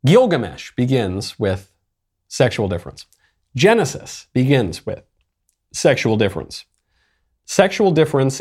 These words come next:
is the fundamental divide in nature. So if you can overcome that sort of thing, you can overcome just about anything in politics. And I think this is why the left is focused on it.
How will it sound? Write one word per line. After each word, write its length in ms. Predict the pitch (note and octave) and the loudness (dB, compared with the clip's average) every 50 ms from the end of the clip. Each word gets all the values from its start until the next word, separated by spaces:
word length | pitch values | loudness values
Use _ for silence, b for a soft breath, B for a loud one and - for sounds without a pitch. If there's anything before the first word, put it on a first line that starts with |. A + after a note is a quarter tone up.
| - - | -6 -2
is 280 | B2+ B2+ B2 B2 B2 | 0 0 0 0 -4
the 60 | - A2+ | -6 -8
fundamental 640 | - - A#2 A2 G2+ G2+ G2+ F#2+ F#2 G#2 G#2 G2 F#2+ | -4 -2 -2 -2 -2 -4 -4 -6 -6 -4 -4 -6 -6
divide 580 | F#2 G#2 G2 - E2 D2+ E2 D2+ D#2 E2 E2 _ _ _ - _ - | -6 -6 -6 -6 -6 -8 -8 -12 -12 -14 -16 _ _ _ -20 _ -10
in 240 | - G2+ F#2+ F#2 F#2+ | -6 -6 -4 -2 -2
nature. 300 | A#2+ C#3+ C#3+ C#3 - E2 | 0 0 -2 -2 -6 -8
So 120 | - - | -6 -4
if 100 | A2 G#2 | -4 -2
you 80 | - B2 | -2 -2
can 140 | - C3+ C#3 | -2 0 0
overcome 420 | F#3 A3 G#3+ F#3+ - F#3+ F3 D3+ | 2 2 2 0 0 0 0 0
that 160 | D3+ F3+ G#3+ | 0 0 -2
sort 220 | - - B2 D#2+ C#2 | -2 -4 -4 -4 -6
of 80 | - | -8
thing, 240 | - - - A#1 - - | -12 -14 -14 -14 -14 -8
you 100 | - A2 | -8 -6
can 160 | A2 - A#2 G2 | -4 -4 -4 -2
overcome 560 | - G#3 - - G2 - - F#2+ F#2 - - - | -2 -4 -6 -6 -8 -6 -6 -6 -6 -8 -8 -6
just 260 | B2 B2 A#2 - - | -4 -4 -2 -2 -2
about 180 | A#2 G#2+ G2 F#2 | -2 0 0 -2
anything 300 | F#2 F2 F2 F2+ F2+ F2 | -2 -4 -4 -6 -6 -6
in 80 | D#2+ | -6
politics. 460 | E2 - D#2 C#2+ C2 - - - - - | -6 -6 -8 -8 -10 -14 -18 -18 -14 -12
And 100 | D#2+ - | -10 -8
I 40 | |
think 160 | A#2+ D3+ C#3+ - | -6 -6 -4 -4
this 100 | B2+ B2 | -4 -4
is 80 | G#2+ | -4
why 120 | A2 F#2+ F#2 | -2 -2 -2
the 60 | F#2 | -2
left 220 | F#2 G2 F#2 - | -2 -4 -4 -6
is 80 | - - | -8 -4
focused 360 | - B2 A#2 A2+ G#2+ G#2 - | -2 -2 -2 -2 -4 -6 -6
on 120 | G#2+ G#2 | -6 -6
it. 80 | G2 | -6